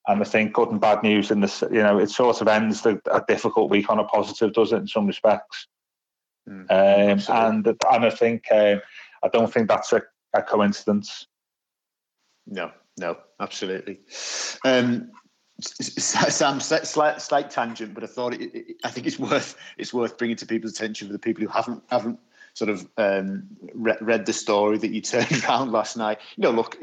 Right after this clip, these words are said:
Speaker 2: on a serious note, one of, one of the, the, the side benefits of Everton building a new stadium is, of course, making it a destination for other things which come, um, m-, money generator for the, for the, for the football club.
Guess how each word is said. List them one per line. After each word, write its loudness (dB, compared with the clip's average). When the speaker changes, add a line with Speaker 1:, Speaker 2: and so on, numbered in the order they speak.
Speaker 2:
on 0
a -2
serious -2
note, -8
one -4
of, -6
one -4
of -4
the, -8
the, -6
the -10
side -2
benefits -6
of -8
Everton -6
building -10
a -20
new -18
stadium -6
is, -8
of -20
course, -2
making -4
it -4
a -6
destination -4
for -6
other -2
things -4
which -12
come, -8
um, -2
m-, -6
money 2
generator 2
for -14
the, -8
for -8
the, -4
for -14
the -2
football 0
club. 2